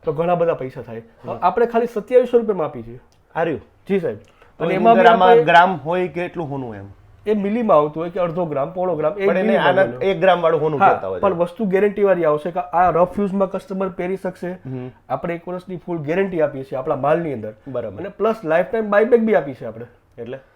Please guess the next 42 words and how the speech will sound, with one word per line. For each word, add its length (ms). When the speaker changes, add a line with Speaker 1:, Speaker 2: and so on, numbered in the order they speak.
Speaker 1:
અને 100
પૈસા 340
પાછા 280
બી 120
આપીએ 200
છીએ. 100
તમે 220
વસ્તુ 280
પહેરી 220
લીધી, 260
નથી 200
જોતી, 300
મને 200
પાછી 320
આપી 180
દો. 200
એક 260
વર્ષે, 340
પાંચ 380
વર્ષે, 260
ગમે 300
એટલા 180
વર્ષે 240
મને 160
પાછી 380
આપો. 320
બાય 120
બેક 220
વેલ્યુ 220
છે 200
આ 120
વસ્તુની. 400
Speaker 2:
એટલે 160
આ 180
મેં 180
અત્યારે 540
આ 180
લીધું 260
સત્યાવીસો 600
રૂપિયાનું. 360
Speaker 1:
જી 60
સાહેબ. 140